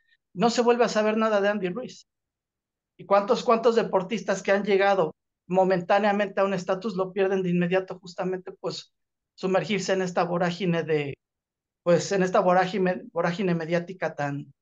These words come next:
tan, tan agresiva? Y es el caso de muchos otros. Y como segundo comentario, doctor Galindo, para no entretenernos demasiado, comentarte, eh,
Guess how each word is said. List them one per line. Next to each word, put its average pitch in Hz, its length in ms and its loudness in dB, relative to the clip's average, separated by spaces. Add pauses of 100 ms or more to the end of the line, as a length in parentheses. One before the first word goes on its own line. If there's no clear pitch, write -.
(120)
tan, 139 240 -10
tan 147 160 -10
agresiva? 160 560 -4 (380)
Y 185 80 -2
es 185 80 4
el 208 80 2
caso 196 260 2
de 180 80 4
muchos 190 300 0
otros. 170 400 -2 (880)
Y 214 300 2
como 220 240 4
segundo 262 420 2
comentario, 247 540 4
doctor 233 280 2
Galindo, 233 420 2
para 190 200 6
no 208 120 2
entretenernos 214 640 0
demasiado, 196 720 2 (580)
comentarte, 285 1000 2
eh, 208 420 2